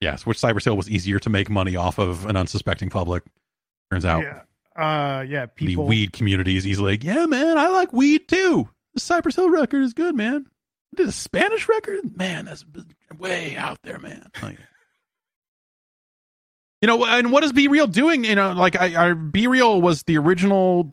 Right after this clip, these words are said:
Speaker 1: voice I saw campaigning for normal.
Speaker 2: Oh, yeah.
Speaker 1: Uh,
Speaker 2: Him and
Speaker 1: the
Speaker 2: Willie
Speaker 1: National
Speaker 2: Nelson.
Speaker 1: Organization for the Reformation of Marijuana Laws, and now, like, he, he won in a lot of ways. So,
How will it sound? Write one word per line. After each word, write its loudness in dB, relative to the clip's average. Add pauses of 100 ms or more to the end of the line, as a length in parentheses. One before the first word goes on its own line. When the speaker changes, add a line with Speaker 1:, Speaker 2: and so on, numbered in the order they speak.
(100)
Speaker 1:
voice 0
I 4
saw 2
campaigning 0
for -2
normal. 2 (320)
Speaker 2:
Oh, -2
yeah. -4 (140)
Speaker 1:
Uh, 2
Speaker 2:
Him 0
and -4
Speaker 1:
the 2
Speaker 2:
Willie 2
Speaker 1:
National 2
Speaker 2:
Nelson. 4
Speaker 1:
Organization 2
for -4
the 0
Reformation 0
of -2
Marijuana 2
Laws, 2
and 2
now, 2
like, 0
he, -2 (280)
he 2
won 2
in 2
a 2
lot 4
of 0
ways. 2
So, 0